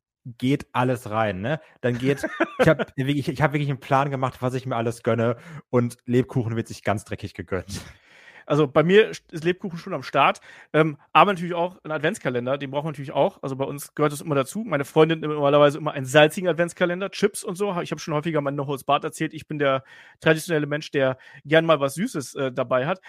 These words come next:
Speaker 2: Aber, ähm,
Speaker 1: Ja.
Speaker 2: was anderes ist natürlich auch hier die Geschichte mit, äh,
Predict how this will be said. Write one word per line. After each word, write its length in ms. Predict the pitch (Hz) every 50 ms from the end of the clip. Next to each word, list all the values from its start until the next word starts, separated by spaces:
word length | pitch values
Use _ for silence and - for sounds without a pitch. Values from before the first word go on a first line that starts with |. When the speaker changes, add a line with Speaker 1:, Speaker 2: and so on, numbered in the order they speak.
| - - - -
Speaker 2:
Aber, 400 | - 208 262 202 165 180 214 214 _ _ - - _ _ _ -
ähm, 240 | - 151 151 143 139
Speaker 1:
Ja. 60 | 131 - _ _ _ _ _ _ _
Speaker 2:
was 160 | - 151 143
anderes 440 | - 196 254 285 220 156 175 214 -
ist 160 | - 202 185
natürlich 280 | 233 214 - 214 202 -
auch 120 | 202 190
hier 160 | - - 196 185
die 260 | 170 175 170 165 - - - - _
Geschichte 600 | - - - - 202 175 - 196 185 185 175 - _ _ _
mit, 320 | - 170 175 185 185 - - -
äh, 280 | 165 160 160 156 151